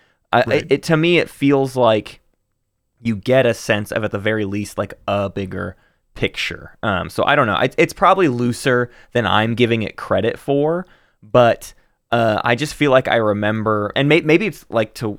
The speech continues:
Speaker 1: to your point, maybe it's just because there are other empathetic characters where
Speaker 2: Mm-hmm.
Speaker 1: they, they rip them away from us at the end. But what,
Speaker 2: Yes.
Speaker 1: what, what I recall feeling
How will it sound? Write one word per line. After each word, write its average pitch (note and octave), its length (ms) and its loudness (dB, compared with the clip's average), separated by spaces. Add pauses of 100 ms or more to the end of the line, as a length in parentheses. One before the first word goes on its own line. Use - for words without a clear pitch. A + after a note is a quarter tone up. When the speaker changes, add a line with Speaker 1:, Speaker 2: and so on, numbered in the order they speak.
Speaker 1:
to A2 100 -6
your G#2+ 180 -2
point, F#2+ 300 -6
maybe B2+ 160 -2
it's D3+ 100 -8
just - 160 -12
because A2 380 -4
there G#2 160 -2
are F2 140 -4 (100)
other G#2 420 -2
empathetic G2 640 -6 (420)
characters B2 760 -2 (280)
where G#2+ 360 4 (100)
Speaker 2:
Mm-hmm. G2+ 80 -6 (720)
Speaker 1:
they, D3+ 300 4
they D3 240 4
rip E3+ 260 2
them F3 140 4
away B2 260 6
from A#2 180 -2
us A2 120 -4
at A2 80 -6
the - 180 -6
end. G2+ 440 -6 (400)
But F#2 160 2
what, A#2 160 6
Speaker 2:
Yes. - 220 -10
Speaker 1:
what, A#2 160 4
what B2 120 4
I B2+ 100 6
recall C3 520 4
feeling G#2 760 -4